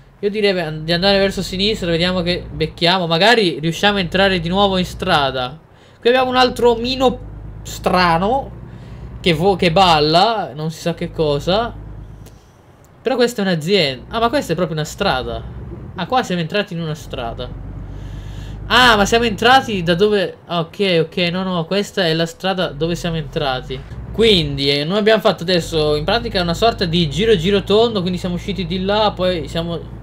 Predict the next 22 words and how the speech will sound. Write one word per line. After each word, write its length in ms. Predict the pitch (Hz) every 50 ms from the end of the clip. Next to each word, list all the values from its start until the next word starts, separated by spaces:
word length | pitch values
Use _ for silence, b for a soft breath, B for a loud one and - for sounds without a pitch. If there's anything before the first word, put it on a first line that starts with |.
| - B B B B B B B B B B -
andati 540 | 151 156 160 175 185 180 - 165 165 156 147 147
dall'altra 480 | 156 165 175 190 196 185 - - 208
parte. 580 | 208 - 220 233 247 254 254 254 - - - 240
Io 140 | 208 226 233
voglio 200 | 214 208 208 208
andare 300 | 208 208 214 190 175 165
questa 280 | - 190 - - 262 233
volta 400 | 208 208 214 214 208 - 214 190
a 60 | 180
sinistra, 580 | 175 - - 180 170 180 175 160 - - 165 147
dove 160 | 160 165 170
vi 80 | 165
ho 60 | 170 165
detto 560 | 160 170 175 165 - - 165 160 147 151 165 - - B B B B B B
che 60 | -
invece 460 | 156 156 165 160 - 170 170 156 127 120
vado 260 | 135 147 151 147 147 143
dritto, 540 | 143 143 143 135 127 120 - - 131 123
così 200 | 127 139 139 156
vediamo 360 | 156 156 143 156 156 151 156 156
se 180 | - - 147
lì 320 | 139 139 147 151 151 -